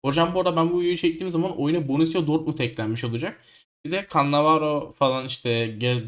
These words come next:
Bombacı Bale, Rooney falan olan paketin, e,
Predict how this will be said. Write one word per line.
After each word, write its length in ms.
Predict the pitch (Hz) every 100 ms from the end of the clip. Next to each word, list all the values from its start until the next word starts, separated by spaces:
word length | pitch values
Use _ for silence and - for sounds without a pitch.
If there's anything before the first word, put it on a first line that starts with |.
| 107
Bombacı 500 | 123 120 120 120 123
Bale, 320 | 120 110 107
Rooney 220 | 117 123
falan 280 | 120 120 123
olan 280 | 123 123 139
paketin, 520 | 143 135 127 160 165 - - _ _
e, 460 | 117 113 110 110